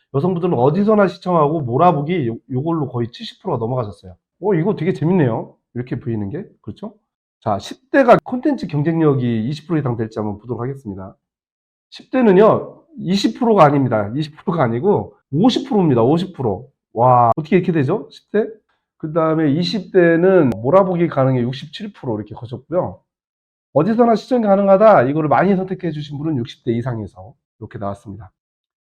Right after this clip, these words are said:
채점하고요. 점수 드렸습니다. 커피도 추첨해 드렸습니다. 하하하하. 저, 저에게도 행운이 하나 왔습니다. 행운. 커피 쿠폰이 잔디님이 되셨기 때문에, 어, 하나만 드리겠습니다. 잔디님, 축하드립니다. <laughs> 잔디님,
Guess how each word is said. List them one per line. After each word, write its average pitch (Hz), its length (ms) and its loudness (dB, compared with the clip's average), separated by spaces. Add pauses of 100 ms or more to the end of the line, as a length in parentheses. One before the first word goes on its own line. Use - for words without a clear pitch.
(120)
채점하고요. 185 1040 0
점수 175 260 -4
드렸습니다. 143 720 -2
커피도 214 580 -6 (160)
추첨해 180 340 -6
드렸습니다. 107 580 -12 (500)
하하하하. 139 800 2
저, 175 280 6
저에게도 180 420 8
행운이 233 340 6
하나 185 160 4
왔습니다. 135 380 2
행운. 147 420 0 (380)
커피 262 260 2
쿠폰이 226 580 2
잔디님이 196 460 2
되셨기 175 380 -2
때문에, 175 480 2 (180)
어, 127 160 -6
하나만 208 360 4
드리겠습니다. 127 680 -2
잔디님, 123 560 -4
축하드립니다. 120 800 -6 (260)
<laughs> 135 460 -2
잔디님, 175 600 0